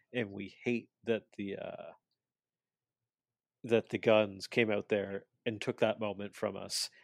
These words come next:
and now we'll never see our friend again." I'm like, "Jesus <laughs> Christ."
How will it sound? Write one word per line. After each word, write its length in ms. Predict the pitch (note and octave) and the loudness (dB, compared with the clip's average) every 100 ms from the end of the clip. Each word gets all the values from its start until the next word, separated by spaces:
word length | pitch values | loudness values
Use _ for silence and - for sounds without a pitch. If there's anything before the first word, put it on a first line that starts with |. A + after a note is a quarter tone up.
| - | -2
and 120 | A2 | 2
now 160 | A2+ G#2+ | 6 6
we'll 120 | G#2 | 4
never 240 | G#2 G2 | 0 -2
see 200 | F#2+ A2+ | -2 -2
our 80 | G2+ | -2
friend 300 | - A#2 F#2+ | 2 2 2
again." 340 | G2+ G2+ G2 F#2+ _ A2+ | -4 -6 -10 -12 _ -10
I'm 100 | G2+ | -8
like, 240 | G2+ - _ - - _ _ _ _ - | -10 -12 _ -20 -20 _ _ _ _ -10
"Jesus 440 | - A#3 G3 G#3 - | 0 4 4 2 -2
<laughs> 20 | |
Christ." 720 | - B3+ - - - - | 10 10 10 8 8 8